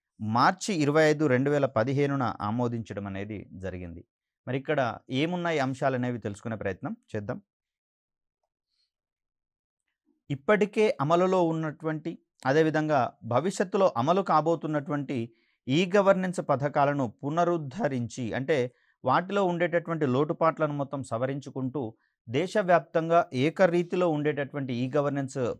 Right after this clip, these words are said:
ప్రణాళికలను అమలుపరచాలనేటటువంటి ధ్యేయం ఇక్కడ కనిపిస్తుంది. వాటన్నింటినీ ఈ క్రాంతి పేరుతో ప్రస్తుతం అమలుపరచడం అనేది జరుగుతుంది.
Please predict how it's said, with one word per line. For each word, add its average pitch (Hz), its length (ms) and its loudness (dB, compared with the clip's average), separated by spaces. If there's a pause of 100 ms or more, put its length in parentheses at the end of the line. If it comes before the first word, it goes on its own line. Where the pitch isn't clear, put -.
ప్రణాళికలను 131 600 0
అమలుపరచాలనేటటువంటి 113 1080 -4
ధ్యేయం 113 300 -4
ఇక్కడ 113 160 -6
కనిపిస్తుంది. 101 720 -8 (400)
వాటన్నింటినీ 117 720 -2 (320)
ఈ 170 200 0
క్రాంతి 175 400 0
పేరుతో 143 520 -2
ప్రస్తుతం 120 560 -4
అమలుపరచడం 113 600 -4
అనేది 104 200 -8
జరుగుతుంది. 98 460 -6